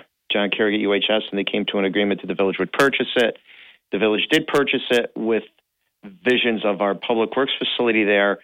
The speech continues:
um, and as time went by, we just agreed that it, it was not gonna be a good fit, A, for the neighborhood, or B, for the site. Um, it just, uh, wasn't large enough. Uh, so we looked for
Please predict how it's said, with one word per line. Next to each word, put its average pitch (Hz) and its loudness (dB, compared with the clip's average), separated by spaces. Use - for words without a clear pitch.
um, 98 0
and 95 -4
as 101 -2
time 117 2
went 107 0
by, 110 2
we 104 0
just 101 -6
agreed 104 -2
that 98 0
it, 101 -2
it 113 0
was 110 0
not 101 2
gonna 101 -4
be 98 2
a - -2
good 92 -2
fit, - 2
A, 117 2
for 117 0
the 107 2
neighborhood, 101 0
or 98 0
B, 110 0
for 101 -4
the 90 -4
site. 87 0
Um, 92 -2
it 90 -4
just, - -2
uh, 95 2
wasn't 117 0
large 104 2
enough. 90 -4
Uh, 92 -2
so 107 2
we 104 0
looked 117 0
for 104 0